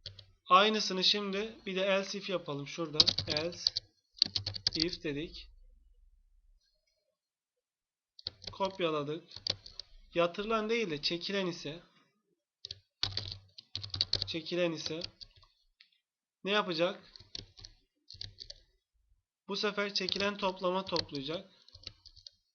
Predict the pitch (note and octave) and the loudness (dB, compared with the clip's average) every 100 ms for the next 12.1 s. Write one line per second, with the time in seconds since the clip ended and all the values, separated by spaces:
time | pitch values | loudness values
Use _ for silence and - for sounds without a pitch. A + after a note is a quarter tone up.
0 | _ _ _ - D3+ D3 D3 D3 D3 E3+ | _ _ _ -8 -4 -2 -2 -2 0 2
1 | F#3 F#3+ G3+ - _ E3+ E3+ E3+ E3+ F#3 | 2 2 0 -12 _ 6 6 6 -2 -2
2 | F3 E3 E3+ F3 - F#3+ G3+ G#3 G3 A3 | 2 4 2 -2 -6 -2 2 2 2 0
3 | A3 F#3 D3+ D3+ D#3+ D#3+ E3 D3+ - F3+ | 2 2 2 2 0 0 -2 -2 0 -2
4 | F3+ G#3+ G3+ A3 A3+ - - - - - | -2 -4 -2 -2 -4 -16 -20 -20 -20 -20
5 | _ _ _ _ - - G#3 G3 G3 A3 | _ _ _ _ -8 0 2 6 4 2
6 | - - - - _ _ - _ - _ | -12 -20 -20 -20 _ _ -20 _ -20 _
7 | F3 G#3+ - - - F3+ G3+ A3 - G#3 | 0 0 0 2 6 6 6 0 0 0
8 | G3 - D#3 C#3+ E3+ D#3+ D#3 - E3+ F3+ | -2 -2 -2 2 2 2 -2 -6 -2 0
9 | A3+ - _ _ _ _ _ - - F#3 | -2 -8 _ _ _ _ _ -16 -8 0
10 | - G#3+ A#3 - F#3 A3+ A3+ - - F#3+ | 2 2 -2 -6 -4 -2 -2 -8 2 6
11 | D3 - - A3+ G#3+ A3+ G#3 E3+ D3+ F3+ | 6 4 -2 0 0 0 4 4 4 2
12 | B3 | 0